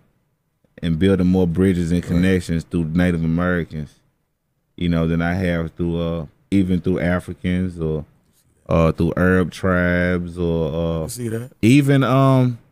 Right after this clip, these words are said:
Speaker 1: even Caribbeans or, or, or South America, places like that. I've, I've seen more growth and response,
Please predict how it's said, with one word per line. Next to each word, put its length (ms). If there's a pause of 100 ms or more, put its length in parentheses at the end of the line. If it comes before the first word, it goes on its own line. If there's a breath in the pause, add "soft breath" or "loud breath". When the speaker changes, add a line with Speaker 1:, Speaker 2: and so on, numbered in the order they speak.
(220)
Speaker 1:
even 300
Caribbeans 880
or, 460
or, 40
or 220
South 360
America, 460
places 500
like 220
that. 160
I've, 220
I've 260
seen 300
more 240
growth 320
and 120
response, 540